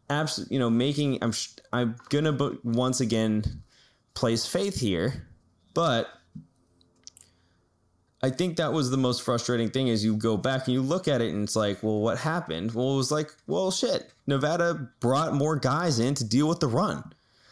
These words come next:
And instead of taking advantage of it,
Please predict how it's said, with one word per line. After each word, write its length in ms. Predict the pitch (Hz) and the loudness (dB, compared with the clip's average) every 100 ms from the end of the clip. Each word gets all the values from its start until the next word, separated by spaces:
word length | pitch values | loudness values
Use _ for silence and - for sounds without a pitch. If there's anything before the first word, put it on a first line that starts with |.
| - _ - | -20 _ -2
And 280 | 151 160 151 | 2 2 2
instead 500 | 143 127 - 147 165 | 0 0 0 2 2
of 220 | 165 135 | 2 0
taking 400 | - 160 156 147 | 0 0 2 2
advantage 420 | 110 113 180 107 | 2 2 0 0
of 140 | 87 101 | 0 -2
it, 180 | 151 | -2